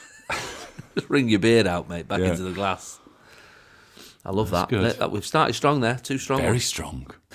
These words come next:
Speaker 1: Uh, Alan Whiting says, "You probably know this already. Uh, if you
Speaker 2: All right.
Speaker 1: don't, I guarantee you'll want to Google it."
Speaker 2: Okay.
Speaker 1: All right, Alan. Big words.
Speaker 2: Okay.
Speaker 1: The Finns have a word for drinking alone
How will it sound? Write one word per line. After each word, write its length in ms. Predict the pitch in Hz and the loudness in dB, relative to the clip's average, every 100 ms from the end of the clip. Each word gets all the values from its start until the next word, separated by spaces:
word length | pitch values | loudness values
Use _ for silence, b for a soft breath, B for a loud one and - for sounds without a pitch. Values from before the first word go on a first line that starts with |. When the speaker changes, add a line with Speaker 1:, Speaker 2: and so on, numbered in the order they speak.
| B B | B B
Speaker 1:
Uh, 140 | 110 - | 2 4
Alan 240 | 165 185 165 | 6 6 8
Whiting 440 | 170 165 135 120 | 6 6 4 4
says, 240 | 123 131 | 4 4
"You 80 | 156 | 4
probably 320 | 135 139 254 | 4 6 8
know 160 | 165 143 | 8 8
this 160 | 120 - | 8 6
already. 500 | 107 120 175 92 - _ | 8 8 6 2 -4 _
Uh, 260 | 90 92 85 | -4 -2 -2
if 180 | - 90 | -4 -2
you 80 | 113 | -2
Speaker 2:
All 40 | |
right. 60 | 117 | 4
Speaker 1:
don't, 360 | 147 110 - - | 6 4 0 -2
I 140 | 98 | -2
guarantee 960 | 90 90 107 139 156 - - 156 85 80 | 0 2 4 4 2 0 4 4 4 -2
you'll 260 | 95 92 87 | 0 2 2
want 280 | 82 104 101 | 4 4 2
to 120 | 95 | -2
Google 480 | 76 90 110 139 117 | 0 2 4 6 4
it." 220 | 82 - _ _ | 2 -4 _ _
Speaker 2:
Okay. 580 | - 71 - - 107 107 104 - | -10 -10 -8 -4 -4 -4 -8 -8
Speaker 1:
All 260 | 87 131 208 | -4 0 0
right, 200 | 320 - | 0 2
Alan. 580 | 147 127 123 151 294 - _ _ _ | 6 8 10 8 4 -6 _ _ _
Big 240 | - 113 285 | 4 4 6
words. 680 | - 180 165 202 - - - | 8 10 10 8 2 -8 -8
Speaker 2:
Okay. 280 | 71 76 76 b b b b b b b | -8 -10 -12 b b b b b b b
Speaker 1:
The 80 | 135 | -2
Finns 760 | - 269 254 92 104 147 - - _ _ _ _ - | 4 6 6 4 2 -2 -6 -12 _ _ _ _ -6
have 180 | 107 104 | 0 0
a 40 | |
word 640 | 101 110 175 104 76 85 - | 4 8 8 8 4 -4 -4
for 160 | - | -4
drinking 560 | 104 107 131 135 139 127 | -2 4 4 4 2 4
alone 540 | 123 139 139 80 85 | 6 6 4 4 -2